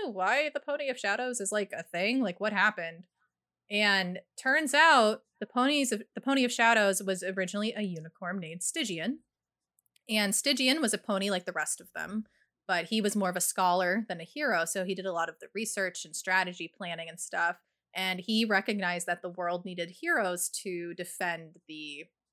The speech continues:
rising evils that were coming. And he's the one who brought the Pillars of Equestria together. And they saw him as je-, then it seemed like he was jealous of their abilities,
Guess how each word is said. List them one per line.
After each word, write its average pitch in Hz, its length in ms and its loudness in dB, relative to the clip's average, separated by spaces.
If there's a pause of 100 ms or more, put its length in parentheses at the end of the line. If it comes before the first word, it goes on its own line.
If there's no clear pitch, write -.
rising 175 420 -4
evils 185 520 -6
that 165 140 -6
were 170 80 -12
coming. 175 540 -8 (460)
And 190 240 -2
he's 262 380 0
the 247 120 0
one 220 500 2
who 214 160 0
brought 180 460 2
the 190 60 -6
Pillars 180 440 -4
of 175 80 -8
Equestria 165 680 -8
together. - 800 -4 (480)
And 175 640 -2
they 196 200 2
saw 202 440 2
him 220 520 0
as 175 300 -6 (100)
je-, 185 120 0 (160)
then 208 420 0
it 190 140 -8
seemed 190 220 -4
like 170 180 -4
he 196 100 -6
was 165 200 -8
jealous 180 680 0
of 170 180 -8
their 156 160 -6
abilities, 175 840 -6